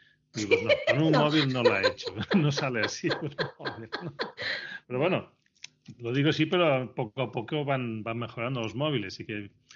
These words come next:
Speaker 1: algún
Speaker 2: Sí,
Speaker 1: tipo de
Speaker 2: la
Speaker 1: fotografía de
Speaker 2: verdad que no
Speaker 1: paisaje
Speaker 2: veas,
Speaker 1: ya,
Speaker 2: ¿eh? Sí, sí,
Speaker 1: ya
Speaker 2: sí,
Speaker 1: te
Speaker 2: sí,
Speaker 1: sale alguna
Speaker 2: sí.
Speaker 1: cosilla ya. Sí, sí,
Speaker 2: Sí,
Speaker 1: sí.
Speaker 2: sí,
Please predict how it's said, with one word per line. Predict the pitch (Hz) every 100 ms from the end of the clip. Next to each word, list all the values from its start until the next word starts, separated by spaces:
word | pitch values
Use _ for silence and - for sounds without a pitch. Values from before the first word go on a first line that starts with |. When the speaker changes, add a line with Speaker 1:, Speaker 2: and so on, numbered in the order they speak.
| - -
Speaker 1:
algún | 113 113
Speaker 2:
Sí, | 254
Speaker 1:
tipo | 285 123
de | 98 127
Speaker 2:
la | -
Speaker 1:
fotografía | 226
de | -
Speaker 2:
verdad | - -
que | 247
no | - 214
Speaker 1:
paisaje |
Speaker 2:
veas, | 220 240 202 127
Speaker 1:
ya, |
Speaker 2:
¿eh? | 220 247 269
Sí, | 269 247
sí, | 240 262
Speaker 1:
ya | 247 240
Speaker 2:
sí, |
Speaker 1:
te | 247
Speaker 2:
sí, |
Speaker 1:
sale | 135 123
alguna | 110 117 113
Speaker 2:
sí. |
Speaker 1:
cosilla | - 147 117 98
ya. | 92 92 _
Sí, | - 180
sí, | 180
Speaker 2:
Sí, | 175 170
Speaker 1:
sí. |
Speaker 2:
sí, | - 165 165